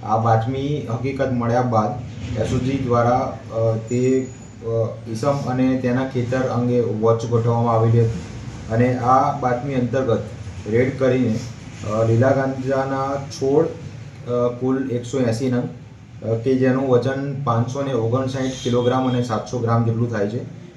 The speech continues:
અ, કે જેની કિંમત, અ, રૂપિયા બે કરોડ, અ, ઓગણએંસી લાખ ને પંચ્યાસી હજાર જેટલી થાય છે. અ, આ મુદ્દામાલ સાથે આરોપીને ઝડપી પાડવામાં આવેલો હતો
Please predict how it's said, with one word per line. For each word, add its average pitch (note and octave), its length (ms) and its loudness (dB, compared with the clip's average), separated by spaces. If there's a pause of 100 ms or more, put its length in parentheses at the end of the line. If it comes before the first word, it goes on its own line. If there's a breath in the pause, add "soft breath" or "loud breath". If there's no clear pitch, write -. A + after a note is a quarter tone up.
(140)
અ, G#2+ 140 2
કે B2 240 0
જેની B2 300 4
કિંમત, C3 540 0
અ, C3+ 260 4 (160)
રૂપિયા B2 560 2
બે A#2+ 260 4
કરોડ, C3 360 2 (240)
અ, G#2+ 40 -6
ઓગણએંસી A#2 680 0
લાખ C3 240 0
ને C3 80 -2
પંચ્યાસી A#2+ 480 0
હજાર B2 240 2
જેટલી A2+ 260 -2
થાય A#2+ 220 2
છે. A2 200 -2
અ, - 560 -16
આ - 640 2 (120)
મુદ્દામાલ B2+ 540 0
સાથે B2 420 0
આરોપીને A#2 500 0
ઝડપી A2 280 0
પાડવામાં A#2+ 440 2
આવેલો G#2+ 240 2
હતો - 320 -4